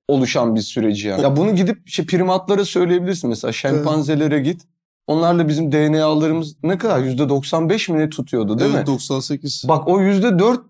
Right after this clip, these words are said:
Speaker 1: nedir biliyor musun? Dört nokta altı ya da işte iki.
Speaker 2: <laughs>
Speaker 1: Bir değişiklik oldu ya.
Speaker 2: <laughs>
Speaker 1: Payıdır.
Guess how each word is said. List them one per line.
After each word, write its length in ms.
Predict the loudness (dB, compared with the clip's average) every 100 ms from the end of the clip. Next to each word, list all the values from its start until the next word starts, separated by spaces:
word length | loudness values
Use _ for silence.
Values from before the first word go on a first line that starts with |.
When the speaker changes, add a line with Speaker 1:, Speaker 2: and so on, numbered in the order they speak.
| -2
Speaker 1:
nedir 360 | 0 2 2 2
biliyor 180 | 0
musun? 300 | -2 -2 -2
Dört 220 | 0 0 0
nokta 300 | -2 0 0
altı 560 | 2 0 0 -2 -2 -6 -2
ya 140 | -2
da 40 | 0 -2 -4 _
işte 300 | -16 -4 -2
iki. 500 | -2 -2 2 2 0 -6 _ _
Speaker 2:
<laughs> 260 | _ _
Speaker 1:
Bir 140 | -2 2
değişiklik 680 | 4 4 0 -4 -4 -2
oldu 360 | 0 0 0 0 0
ya. 200 | 0 -4 _
Speaker 2:
<laughs> 100 | -4
Speaker 1:
Payıdır. 640 | 2 4 4 2 -2 -6